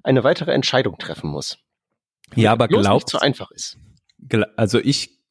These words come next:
Speaker 2: oder so, äh, ich glaube, das liegt ja an diesem, äh, Argument, was du neulich mal in einem anderen Kontext hattest, dass die, dass die halt ihren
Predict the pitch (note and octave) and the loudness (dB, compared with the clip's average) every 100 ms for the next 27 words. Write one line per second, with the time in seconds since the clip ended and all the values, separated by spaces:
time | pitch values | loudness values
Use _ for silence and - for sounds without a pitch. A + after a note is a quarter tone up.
0 | _ _ - G2+ G2 G2 G#2 - G2 G2 | _ _ -4 0 0 2 2 2 0 2
1 | G2+ G2 F#2+ - A#1+ - - - G#2 F#2 | 2 2 0 -4 -8 -2 -2 0 0 4
2 | A2+ D#3 D#3 B2+ - C3 - A#2 A2 G2+ | 4 4 2 2 0 -4 0 2 2 2
3 | G#2 F#3 - G#2 G2+ G2 - G#2 F2+ G2 | 2 0 2 2 2 0 0 2 2 2
4 | G2+ G#2+ B2+ A2 - A#2 A2 A2 - G2 | 2 2 2 0 0 2 4 2 0 0
5 | F#2+ G2 F#2+ G#2+ C3+ B2+ B2+ B2+ - B2+ | 2 0 2 0 0 0 -2 -4 -4 -4
6 | - A2+ G#2+ G2 - - _ _ - - | -2 0 0 -2 -10 -20 _ _ -18 -18
7 | - - - _ - - A2+ G#2+ A2 - | -20 -20 -20 _ -6 0 2 2 2 2
8 | A2+ - A2+ G2+ | 0 2 2 2